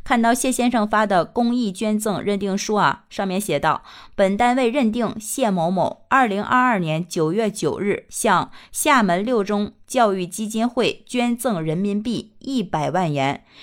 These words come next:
用于教育公益事业。”落款为受惠单位厦门六中教育基金会，业务主管单位呢是厦门市教育局，并盖有公章。看来这个事情是不假了啊！而且在九月十六号的上午，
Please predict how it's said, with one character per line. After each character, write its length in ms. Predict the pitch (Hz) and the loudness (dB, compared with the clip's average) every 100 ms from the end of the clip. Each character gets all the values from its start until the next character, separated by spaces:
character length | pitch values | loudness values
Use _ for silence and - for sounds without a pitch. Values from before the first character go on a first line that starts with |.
| - - | -20 -4
用 260 | 294 233 | 2 2
于 240 | 175 190 202 | 2 -2 -4
教 360 | - 277 220 | 0 2 2
育 360 | 196 214 - - | 0 -2 -4 -4
公 260 | 226 220 226 | -2 0 -2
益 200 | 240 196 | -2 -2
事 320 | - 254 180 | -4 -2 0
业。” 300 | 156 113 - _ _ _ | 2 0 -4 _ _ _
落 140 | 285 | -4
款 240 | 269 233 165 | 0 0 4
为 180 | 165 202 | 4 4
受 240 | - 226 | 0 -2
惠 160 | 226 202 | -2 0
单 180 | 208 | 0
位 280 | 226 214 - | 2 2 2
厦 240 | - - 202 | -4 0 0
门 160 | 180 | 2
六 160 | 208 202 | 2 2
中 280 | 196 196 - | 0 -4 -6
教 240 | - 208 185 | -4 0 0
育 140 | 165 | -2
基 160 | 156 180 | -6 -8
金 180 | 190 208 | -4 -2
会， 320 | 220 - - - - - | -2 -4 -6 -20 -18 -4
业 120 | 302 | 0
务 140 | 262 | 0
主 140 | 220 262 | 2 2
管 140 | 233 | 4
单 140 | 226 | 4
位 160 | 233 233 | 2 2
呢 140 | 202 | 0
是 340 | 208 202 185 180 | 0 0 2 2
厦 200 | 185 214 | 2 0
门 180 | 226 214 | 2 0
市 320 | 214 147 - _ - | -2 -4 -6 _ -2
教 220 | 220 185 | 2 4
育 140 | 170 | 2
局， 360 | 156 151 160 - - | 0 -2 -2 -4 -4
并 340 | 196 180 170 | -2 -2 -4
盖 200 | - 220 | -2 0
有 180 | 175 143 | 2 0
公 260 | 107 180 185 | -2 -4 0
章。 300 | 202 185 - _ | 0 0 -2 _
看 160 | - 190 | -2 2
来 120 | 175 | 2
这 100 | 190 | 2
个 100 | 185 | -2
事 160 | 185 | -2
情 300 | 185 175 156 | -6 -4 -6
是 160 | 175 165 | -4 -6
不 180 | - 208 | -2 0
假 200 | 190 139 | 0 2
了 100 | 139 | 2
啊！ 200 | 147 - - - - | 2 0 -14 -20 -4
而 100 | 214 | -2
且 180 | 220 202 | 2 2
在 180 | 208 196 | 4 4
九 180 | 196 | 4
月 120 | 185 196 | 4 4
十 140 | 208 | 2
六 120 | 208 | 0
号 160 | 220 202 | 2 2
的 80 | 196 | 2
上 220 | 233 196 | 2 2
午， 220 | 151 | 0